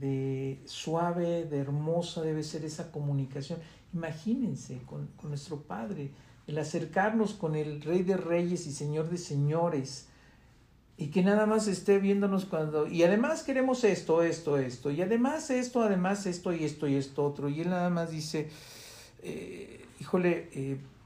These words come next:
pues mira, dentro de los planes yo ya tenía esto, entonces, pues sí, sigue, sígueme pidiendo". Y por cierto, va a voltear y te va a decir, "¿Cómo te va?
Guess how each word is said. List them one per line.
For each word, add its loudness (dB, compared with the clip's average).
pues -6
mira, 4
dentro -2
de -2
los -6
planes 2
yo -6
ya -4
tenía -4
esto, -6
entonces, -8
pues -12
sí, -2
sigue, -2
sígueme -4
pidiendo". 2
Y -2
por 6
cierto, 4
va 0
a 0
voltear 0
y 2
te -4
va 2
a 2
decir, -6
"¿Cómo 2
te 10
va? 6